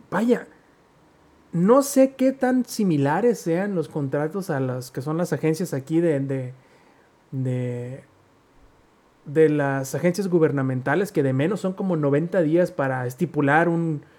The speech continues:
un contrato y luego noventa días para que entren en vigor, porque ya no les alcanza el tiempo, cabrón, de aquí a mediados de mayo para que es, para que hagan eso.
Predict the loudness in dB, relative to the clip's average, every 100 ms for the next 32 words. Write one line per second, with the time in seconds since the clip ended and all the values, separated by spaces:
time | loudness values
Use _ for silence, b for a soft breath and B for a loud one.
0 | b b -6 -2 0 0 2 2 4 4
1 | 4 4 2 4 2 2 -4 -4 0 4
2 | 4 2 -2 -2 0 0 0 -2 -4 b
3 | b b b b -4 -4 -2 -4 0 0
4 | 0 0 -2 0 0 -2 -2 -2 0 0
5 | 0 0 0 0 -2 -2 -6 -4 -4 -2
6 | -2 -4 -2 -2 -2 -2 -4 -4 -6 -4
7 | -4 -6 -6 -8 -8 -6 -6 -4 -2 -4
8 | -4 -10